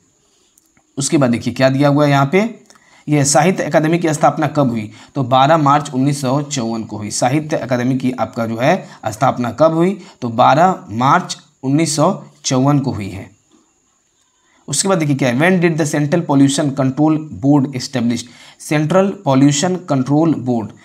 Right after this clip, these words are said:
सितंबर उन्नीस सौ चौहत्तर में, सितंबर उन्नीस सौ चौहत्तर में।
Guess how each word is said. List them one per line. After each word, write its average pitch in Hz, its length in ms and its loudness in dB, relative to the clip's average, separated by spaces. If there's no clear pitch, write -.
सितंबर 160 460 0
उन्नीस 151 460 0
सौ 143 140 -2
चौहत्तर 107 480 -8
में, 85 160 -12
सितंबर 147 440 0
उन्नीस 143 380 -2
सौ 135 220 -4
चौहत्तर 113 480 -8
में। 82 200 -12